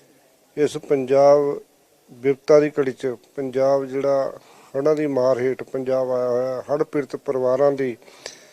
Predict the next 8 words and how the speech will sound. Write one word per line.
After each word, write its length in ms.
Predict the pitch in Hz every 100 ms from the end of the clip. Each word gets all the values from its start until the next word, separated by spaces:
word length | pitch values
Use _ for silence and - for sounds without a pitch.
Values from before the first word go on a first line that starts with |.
| _ _ _ _
ਖਬਰ 240 | - 160 170
ਲੈਣ 200 | 170 156
ਵਾਸਤੇ, 680 | 156 147 - 151 151 151 143 - _ _ _
ਪੰਜਾਬ 440 | 151 131 139 143 147
ਦੀ 140 | 151
ਖਬਰ 220 | 139 151
ਲੈਣ 220 | 147 151
ਵਾਸਤੇ, 540 | 147 139 120 147 131